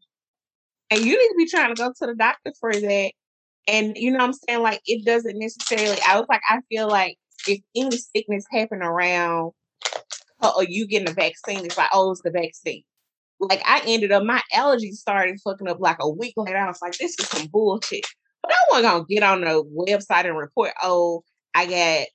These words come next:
you know, a stuffy nose and all this, and it's the vaccine." No, because fucking weather changing. I'm expecting, like, okay, I'm gonna have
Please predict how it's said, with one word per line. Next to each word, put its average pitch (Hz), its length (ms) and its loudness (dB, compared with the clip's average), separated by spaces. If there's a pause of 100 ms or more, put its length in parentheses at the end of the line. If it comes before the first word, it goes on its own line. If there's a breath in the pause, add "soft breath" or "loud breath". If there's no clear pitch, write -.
you 170 140 -6
know, 151 120 0
a 143 60 -4
stuffy 170 380 -4
nose 175 340 0
and 165 80 -8
all 160 200 0
this, 175 220 -4
and 165 80 -8
it's 170 120 -8
the 151 100 -6
vaccine." 180 680 -4
No, 247 260 0
because 214 420 -4 (340)
fucking 294 280 2
weather 285 240 0
changing. 165 400 -2 (100)
I'm 196 140 -2
expecting, 226 600 -4
like, 175 220 -2
okay, 180 300 -2
I'm 170 140 0
gonna 190 140 -6
have 170 120 -2